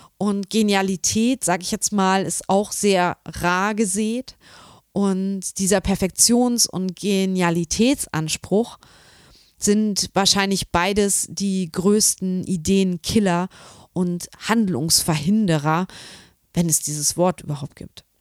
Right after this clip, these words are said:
Bei der Rough and Dirty Methode erlaube ich mir einfach, meine Idee schnell, skizzenhaft und dreckig unperfekt,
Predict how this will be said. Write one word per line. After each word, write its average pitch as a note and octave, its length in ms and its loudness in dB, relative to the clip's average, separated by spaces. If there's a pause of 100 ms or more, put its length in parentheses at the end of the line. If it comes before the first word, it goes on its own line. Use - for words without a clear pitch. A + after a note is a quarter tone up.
(1200)
Bei F#3+ 200 2
der F3 300 2
Rough G3 540 -2
and F3+ 200 0
Dirty G#3 300 2
Methode B3+ 640 2 (400)
erlaube B3 340 2
ich - 120 0
mir A#3 160 0
einfach, G#3+ 580 -2 (100)
meine F#3 440 0
Idee F3+ 640 0
schnell, A#3 600 0 (400)
skizzenhaft - 1120 0
und F#3 540 -2
dreckig G3+ 500 -2
unperfekt, F#3+ 760 -2